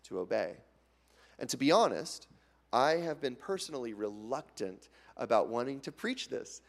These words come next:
because this is something that I am weak in. I am not a good Sabbather. Um, and so, so I wrestled, like, "Mm, may-, maybe I shouldn't preach this because, you know, like, everybody <laughs> knows that I suck at it."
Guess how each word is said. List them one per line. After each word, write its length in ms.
because 360
this 240
is 120
something 420
that 120
I 420
am 200
weak 340
in. 180
I 380
am 260
not 380
a 100
good 420
Sabbather. 800
Um, 400
and 120
so, 340
so 220
I 100
wrestled, 360
like, 140
"Mm, 220
may-, 260
maybe 220
I 60
shouldn't 260
preach 300
this 240
because, 680
you 100
know, 220
like, 260
everybody 340
<laughs> 140
knows 200
that 180
I 80
suck 300
at 180
it." 120